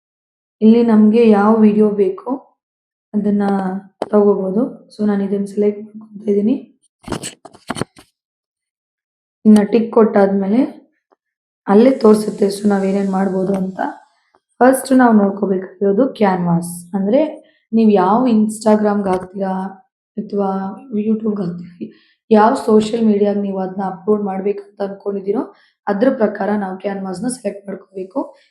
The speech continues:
Insta ಪ್ರಕಾರ ಹೋದ್ರೆ ಇದು nine to sixteen ಅಥವಾ ಇದು ಕೂಡ ಹಾಕೋಬೋದು ನೀವು. ಇನ್ನ YouTube-ಗೆ ನಮ್ಗೆ ಇದು sixteen is to nine ಬೇಕು. ಇದು ಫಸ್ಟು TikTok ಬರ್ತದಲ್ವಾ, ಅದ್ರದ್ದು ರೇಷಿಯೋ ಇದು. ಇನ್ನೆಲ್ಲ ಈ ತರ ಡಿಫ್ರೆಂಟ್ ಡಿಫ್ರೆಂಟ್ ರೇಷಿಯೋದಲ್ಲಿ ಅದೇ ತರ ನಾವು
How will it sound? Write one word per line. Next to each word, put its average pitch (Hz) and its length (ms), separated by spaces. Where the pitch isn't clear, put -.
Insta 233 440
ಪ್ರಕಾರ 220 340
ಹೋದ್ರೆ 202 380
ಇದು 208 140
nine 196 320
to - 380
sixteen 220 560
ಅಥವಾ 220 220
ಇದು 214 140
ಕೂಡ 220 200
ಹಾಕೋಬೋದು 185 500
ನೀವು. 185 220
ಇನ್ನ 262 200
YouTube-ಗೆ 247 480
ನಮ್ಗೆ 214 300
ಇದು 208 100
sixteen 233 460
is 214 220
to 202 80
nine 196 280
ಬೇಕು. 185 300
ಇದು 226 80
ಫಸ್ಟು 233 380
TikTok 226 420
ಬರ್ತದಲ್ವಾ, 208 480
ಅದ್ರದ್ದು 196 420
ರೇಷಿಯೋ 185 420
ಇದು. 190 180
ಇನ್ನೆಲ್ಲ 233 240
ಈ 247 80
ತರ 226 160
ಡಿಫ್ರೆಂಟ್ 214 480
ಡಿಫ್ರೆಂಟ್ 202 360
ರೇಷಿಯೋದಲ್ಲಿ 196 640
ಅದೇ 214 200
ತರ 226 240
ನಾವು 202 260